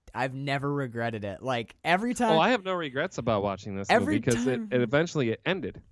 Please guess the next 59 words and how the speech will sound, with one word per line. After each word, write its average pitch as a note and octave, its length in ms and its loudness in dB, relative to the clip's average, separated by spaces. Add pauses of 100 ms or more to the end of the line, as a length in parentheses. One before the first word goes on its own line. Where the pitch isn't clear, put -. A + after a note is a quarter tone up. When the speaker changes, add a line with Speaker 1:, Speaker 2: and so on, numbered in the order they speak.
(600)
Speaker 2:
And A2+ 160 -2
I A2+ 80 2
Speaker 1:
Oh. A2+ 40 0
Speaker 2:
don't B2 140 0
ever A2 160 -4
have A2 160 -10
to G#2 100 -6
watch D3 260 0
it - 80 -14
again. - 160 -8
Speaker 1:
God C3+ 400 2
damn. F3+ 440 2
Okay, F#3+ 340 2
all E3 100 4
right. E3 300 4
I'm F#3+ 180 2
actually, A#3 460 4
I - 100 8
won't D#4+ 200 4
even A3+ 140 0
try G3+ 200 2
and G3+ 100 2
turn G3 180 0
you F3+ 140 2
around C#3+ 280 0
because E3+ 220 -4
I'm A3+ 160 0
fully G3 360 2
aware D#3 320 2
that C#3 220 -2
part E3 260 4
of D#3 100 4
what D3 220 2
made C#3+ 220 0
Speaker 2:
This C#3+ 100 0
Speaker 1:
this C#3+ 120 0
Speaker 2:
bus E3 280 4
is B2 200 -12
parked, C3+ 480 0
man. C3+ 100 -2
Speaker 1:
That's D#3+ 220 4
fine. E3 380 4
I'm F3 220 0
totally G#3 300 4
cool F#3+ 280 2
with E3 140 4
it. D#3 100 0
We F3+ 120 4
can, F#3+ 220 0
I, E3 120 0
we G3 80 2
can A#3+ 100 0
just A#3+ 140 -6
talk G#3 220 4
our F3+ 120 4
way E3+ 140 4
through F#3 220 2
it. A#2+ 220 -2
Um, E3+ 380 2